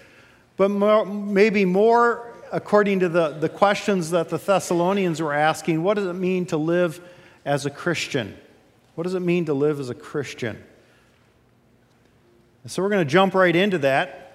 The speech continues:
First Thessalonians chapter one, again in the ancient tradition, the Roman tradition. The signature is at the top of the page, at the top of the letter. "Paul, Silas, and Timothy,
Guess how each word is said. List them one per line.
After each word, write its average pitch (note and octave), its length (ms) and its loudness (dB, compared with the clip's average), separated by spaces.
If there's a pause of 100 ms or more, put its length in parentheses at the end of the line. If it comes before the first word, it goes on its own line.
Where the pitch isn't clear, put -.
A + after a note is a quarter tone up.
(720)
First E3 240 -4
Thessalonians F3 880 0 (500)
chapter F3+ 440 2
one, D#3 420 0 (1200)
again D3+ 400 -2
in D#3 100 -2
the C#3 140 -2
ancient D#3 460 -2
tradition, D#3+ 580 -2
the C3 100 -2
Roman D3 320 -2
tradition. E3 640 -2 (460)
The C3 100 -4
signature F#3 600 2
is E3+ 100 2
at E3 200 4
the D3+ 100 -6
top G3+ 360 2
of D#3+ 80 -2
the C#3 80 -4
page, F3 560 -2
at D3 200 -8
the D#3 60 -6
top G3 320 0
of F3 60 -6
the C#3 120 0
letter. C3+ 460 -2 (280)
"Paul, A3 260 8
Silas, A3+ 580 2
and F#3 140 0
Timothy, G3 560 0